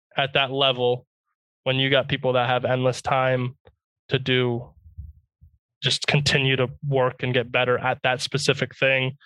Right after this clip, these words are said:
And then you got people that are working, you know, six A M to six P M every day. When are you, how can you ride during the week if you get off at six P M? When are you riding?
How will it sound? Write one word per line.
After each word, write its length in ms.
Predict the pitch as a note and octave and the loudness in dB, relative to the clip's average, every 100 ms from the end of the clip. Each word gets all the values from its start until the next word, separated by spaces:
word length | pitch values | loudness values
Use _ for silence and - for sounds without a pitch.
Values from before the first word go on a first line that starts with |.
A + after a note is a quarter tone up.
| - - _ | -20 -20 _
And 80 | B2+ | -2
then 80 | B2+ | 0
you 80 | B2+ | 2
got 160 | C3 | 0
people 240 | C3 C3+ C3 | 0 -2 0
that 120 | B2 | 2
are 80 | B2 | 0
working, 480 | B2+ B2+ C3 B2+ B2+ _ - _ | 0 0 0 -2 -4 _ -20 _
you 60 | B2+ | 0
know, 140 | B2 A#2+ | 0 0
six 320 | - D3 - | -2 -2 0
A 140 | C3 | 0
M 220 | B2+ B2+ B2+ | 0 -2 -2
to 260 | C#3 B2+ - _ _ _ _ - | 0 0 -2 _ _ _ _ -6
six 280 | - D3 - | 0 0 -2
P 220 | D#3 C#3 | -2 0
M 180 | C3 C3 | 2 2
every 200 | B2+ B2+ | 0 0
day. 420 | B2+ C3+ C3+ C3 _ _ | 0 2 0 -4 _ _
When 240 | C#3 C#3 | -2 0
are 40 | D3+ | 2
you, 400 | D3 C#3+ C#3+ C#3+ | 2 0 -2 0
how 160 | D3 D3 | 0 0
can 160 | D3+ | -2
you 140 | C#3+ C3+ | -2 0
ride 300 | C#3+ F3 C#3+ | 0 2 0
during 180 | B2 | 0
the 80 | A#2+ | 0
week 180 | B2+ A#2+ | 0 0
if 140 | - - | -2 -2
you 80 | C3 | 0
get 120 | B2+ | 2
off 180 | B2+ C3 | 2 0
at 60 | |
six 240 | - C#3+ - | -4 -4 -2
P 160 | C#3 | 0
M? 140 | D3 C3 | 2 2
When 120 | C3 | 0
are 40 | |
you 100 | C3 | 0
riding? 400 | C3 C#3+ C#3+ - | 2 0 -2 -8